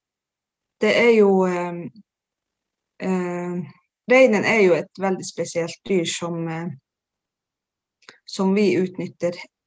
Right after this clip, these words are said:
Altså, vi bruker jo hele dyret, alt fra blod til all innmaten. Eh, man kan bruke hjernemassen og koker, eh, koker hodet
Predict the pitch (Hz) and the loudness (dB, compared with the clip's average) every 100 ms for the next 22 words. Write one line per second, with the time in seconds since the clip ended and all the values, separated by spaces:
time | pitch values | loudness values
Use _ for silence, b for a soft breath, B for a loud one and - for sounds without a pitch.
0 | _ _ _ 190 196 190 202 214 208 180 | _ _ _ -8 -2 0 0 -2 -2 -4
1 | 175 190 156 151 - - - 190 190 - | -2 -2 -2 -6 -10 -10 -8 -8 -10 -16
2 | - 170 170 143 _ _ _ _ _ _ | -10 -6 -6 -8 _ _ _ _ _ _
3 | _ _ _ 220 226 233 233 226 - - | _ _ _ -2 2 4 2 0 -8 -4
4 | 175 - - - 190 185 170 202 233 226 | -4 -4 -10 -4 0 0 0 2 2 4
5 | 226 214 _ 220 220 220 233 - 180 180 | 2 0 _ -10 -6 -6 -6 -8 -6 -4
6 | 175 175 175 165 196 185 185 185 180 180 | -6 -8 -10 -10 -8 -8 -6 -8 -6 -8
7 | 180 180 202 220 208 208 196 - - 196 | -6 -2 0 2 0 -2 -4 -10 -8 -6
8 | 175 180 - 196 190 - 170 170 170 175 | -6 -10 -8 -6 -6 -8 -8 -8 -10 -10
9 | 180 180 - _ - 190 202 196 165 180 | -10 -12 -16 _ -20 -6 -4 -4 -6 -2
10 | 226 220 214 202 190 | -2 0 -2 -2 -4